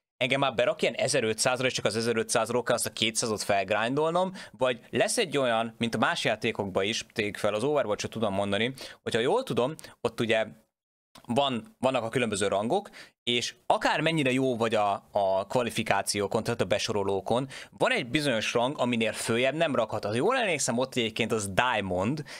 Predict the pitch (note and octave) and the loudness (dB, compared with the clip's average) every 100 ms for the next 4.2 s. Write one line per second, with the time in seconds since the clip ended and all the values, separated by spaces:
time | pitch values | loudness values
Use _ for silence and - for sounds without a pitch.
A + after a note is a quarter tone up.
0 | - - - G3 - - E3 - A3 F3+ | -10 -6 0 0 0 -4 -2 -2 0 0
1 | D3 C#3 C#3 C#3+ D#3 D3+ C#3 - D3 C#3+ | 2 0 2 2 0 2 0 0 0 2
2 | F#3+ E3+ C3 B2+ A2+ - - G2+ G2+ G2+ | 2 0 -2 -2 -2 -8 -4 0 2 2
3 | G2+ - B2+ - A2+ G2 F#2 F#2 - A#2 | 0 0 0 0 0 2 2 2 0 -2
4 | E3+ - | -2 -12